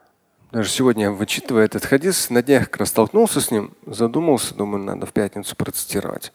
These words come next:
Вот сталкивались вы или нет, иногда бывает то, что, э, ну, это называют юношеский максимализм. Те, у кого, ну, много лет религиозной практики, вы были в разных странах,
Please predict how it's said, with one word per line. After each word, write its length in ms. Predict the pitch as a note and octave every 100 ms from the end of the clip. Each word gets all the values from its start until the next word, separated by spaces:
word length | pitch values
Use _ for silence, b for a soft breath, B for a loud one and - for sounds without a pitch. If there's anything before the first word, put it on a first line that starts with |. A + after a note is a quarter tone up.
| _ _ _ B B B B B B B B B B B _ _ _ _ _ _ _ _ _ _
Вот 320 | B2 - - - _ _ _
сталкивались 640 | - - D#3+ - C3+ A2+ -
вы 140 | B2
или 100 | B2
нет, 400 | C#3 G3+ G#3+ - -
иногда 420 | C3 B2 A#2+ D#3
бывает 400 | C#3+ C#3+ D3+ C3+
то, 140 | C3+
что, 400 | B2+ - C3 A#2+ A#2
э, 380 | G#2 F#2+ F#2 -
ну, 200 | D3+ B2+
это 180 | -
называют 480 | G#2+ G#2 A#2 A2 G#2
юношеский 500 | A#2 A#2 - - -
максимализм. 1000 | G#2+ - - A2 C#3 F3+ C#3 G#2 - -
Те, 120 | -
у 120 | E3 D3+
кого, 320 | C#3+ C3+ A2+
ну, 640 | - - - F2+ F2+ D#3
много 340 | A#2 C3 C#3 A#2
лет 240 | A#2 G#2+
религиозной 520 | - A2 A2 A2 G#2+
практики, 500 | G2+ A#2+ B2 - -
вы 100 | G2+
были 220 | G#2+ A2 F#2+
в 60 |
разных 340 | F#2 F2+ F#2+ F2+
странах, 560 | - A#2 G#2+ G#2 -